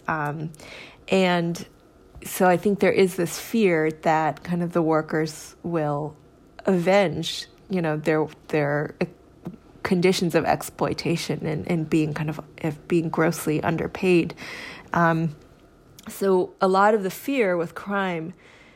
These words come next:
it's kind of this broad kind of racial stereotypes of black criminality, and then also this much closer fear of,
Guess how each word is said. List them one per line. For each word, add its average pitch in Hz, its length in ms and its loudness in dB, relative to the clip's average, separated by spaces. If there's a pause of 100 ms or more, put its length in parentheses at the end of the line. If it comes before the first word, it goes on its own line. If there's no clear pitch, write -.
(280)
it's - 220 0
kind 208 200 0
of 180 120 -2
this - 440 -4 (760)
broad 190 580 4
kind 180 200 -6
of 175 420 -8
racial 185 560 2
stereotypes 180 1400 -2
of 170 480 2
black 185 220 2
criminality, 208 880 -2
and 180 140 2
then 185 140 0
also - 640 0 (380)
this 185 200 -4
much 185 320 0
closer 175 760 -2
fear 262 460 2
of, - 460 -4